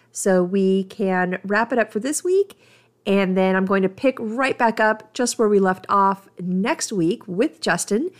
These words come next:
so we can continue talking about our Norse paganism.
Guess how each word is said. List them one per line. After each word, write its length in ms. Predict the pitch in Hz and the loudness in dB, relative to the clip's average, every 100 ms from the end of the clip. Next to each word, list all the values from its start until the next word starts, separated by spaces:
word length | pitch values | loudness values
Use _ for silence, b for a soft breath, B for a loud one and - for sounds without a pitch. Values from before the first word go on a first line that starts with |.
| b b b | b b b
so 240 | - - 180 | -8 0 0
we 300 | 180 185 190 | 2 2 0
can 400 | - 185 175 175 | -2 -2 -2 -2
continue 480 | 190 185 370 392 226 | -4 -4 -4 -2 -2
talking 380 | 180 156 170 | -4 -8 -6
about 340 | 160 160 175 - | -4 -2 -2 -4
our 180 | 165 160 | -6 -8
Norse 540 | 156 180 180 220 - - | -6 -4 -2 -2 -4 -8
paganism. 760 | - 190 180 120 - - 202 | -2 -2 0 -6 -8 -10 -14